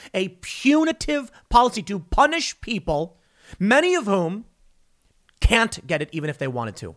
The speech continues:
And I've, I'll show you. I have the story. I have the Instagram post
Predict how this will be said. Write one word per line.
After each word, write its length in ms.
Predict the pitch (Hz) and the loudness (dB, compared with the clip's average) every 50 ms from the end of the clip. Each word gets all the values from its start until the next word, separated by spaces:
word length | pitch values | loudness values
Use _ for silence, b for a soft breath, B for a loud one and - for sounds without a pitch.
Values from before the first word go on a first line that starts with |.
| _ - | _ -4
And 120 | 143 175 | 0 0
I've, 140 | 226 190 - - | 0 0 2 2
I'll 140 | 170 214 | 2 2
show 320 | 220 - - - 233 277 302 | 2 0 -2 0 0 0 0
you. 220 | 240 156 104 - b b b b b | -2 -8 -10 -14 b b b b b
I 140 | - 190 220 | 0 2 2
have 420 | 202 - - 196 208 226 262 - 196 | 2 0 -2 0 2 2 0 0 -4
the 80 | 208 | -8
story. 300 | - - 254 240 208 147 B B B - | -6 -2 0 0 0 0 B B B -4
I 80 | 196 | -2
have 240 | 175 190 208 240 208 | 0 0 0 0 -2
the 140 | 196 247 220 | -4 -4 -4
Instagram 520 | 240 262 247 - 254 185 220 202 175 151 | -4 -4 -4 -6 -4 -2 -2 -2 -2 -4
post 320 | - 156 131 101 - - | -4 -6 -6 -6 -8 -12